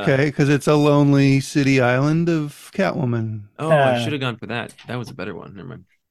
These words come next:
Speaker 2: Uh, next time. Do you want, do you
Speaker 1: Okay.
Speaker 2: want to r-, r-, r-, r-,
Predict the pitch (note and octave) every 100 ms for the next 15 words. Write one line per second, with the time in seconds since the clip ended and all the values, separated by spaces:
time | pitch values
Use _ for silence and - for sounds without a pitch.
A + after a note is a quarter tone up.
0 | - F3 E3+ D#3+ D#3+ D#3 D#3+ D#3 D3+ F3
1 | F3 - G#2+ - _ _ D3+ D3+ D3 C#3
2 | C3+ C3+ B2+ C3+ C#3 - D#3 A2 G#2 A2
3 | D3+